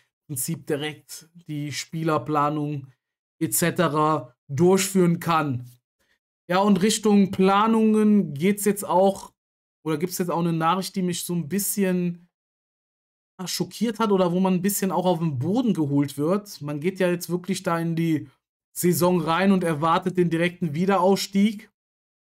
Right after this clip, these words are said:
Aber vom Etat, vom Gehaltsbudget liegen wir bei achtzehn Millionen. Das wird das Budget sein für die zweite Liga. Und man ist dann eben nicht der Spitzenreiter der zweiten Liga,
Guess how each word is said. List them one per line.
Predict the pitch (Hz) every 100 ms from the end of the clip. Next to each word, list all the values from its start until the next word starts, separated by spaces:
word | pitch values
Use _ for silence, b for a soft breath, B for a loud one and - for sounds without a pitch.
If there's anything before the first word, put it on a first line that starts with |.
| _ _ -
Aber | 147 147
vom | - 165 151
Etat, | 143 143 - 196 247
vom | - 156 147
Gehaltsbudget | 139 143 220 226 - 156 123 139 170 247 254 _ _ _ _
liegen | 139 160 208 233 196
wir | 185 180
bei | 180 - -
achtzehn | 190 - - 208 190
Millionen. | 185 175 190 151 123 - -
Das | 160 -
wird | 190 180
das | 170
Budget | - 151 139 180
sein | 151 156 165 190
für | 202 160
die | 156
zweite | - 156 156 151
Liga. | 151 160 175 202 233 - _ _ _ _ _ -
Und | 185
man | 185 175
ist | 175 190
dann | 185 165
eben | 156 175 156 156
nicht | 165 269 - -
der | 175 160 143 123 - _
Spitzenreiter | - - 202 208 - 190 160 156 170
der | 156 151
zweiten | - 156 156 160
Liga, | 156 160 196 233 240